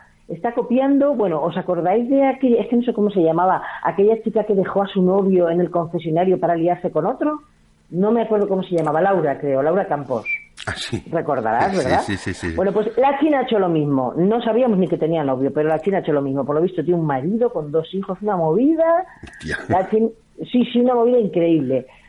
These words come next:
Speaker 1: La, no se entera de nada, pero sabe perfectamente que ya lo hicieron en otra ocasión, que dejaron al novio. Bueno, pues ella ha dejado al novio para intentar liarse con uno que pasa de ella. No te imaginas de qué manera, o sea,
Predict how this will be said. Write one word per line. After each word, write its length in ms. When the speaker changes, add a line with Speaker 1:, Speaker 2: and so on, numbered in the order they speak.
Speaker 1:
La, 220
no 120
se 80
entera 320
de 80
nada, 480
pero 220
sabe 240
perfectamente 800
que 340
ya 140
lo 80
hicieron 320
en 100
otra 220
ocasión, 540
que 80
dejaron 320
al 140
novio. 220
Bueno, 220
pues 140
ella 140
ha 20
dejado 160
al 100
novio 200
para 160
intentar 440
liarse 300
con 140
uno 180
que 140
pasa 300
de 100
ella. 300
No 240
te 120
imaginas 580
de 140
qué 100
manera, 460
o 40
sea, 360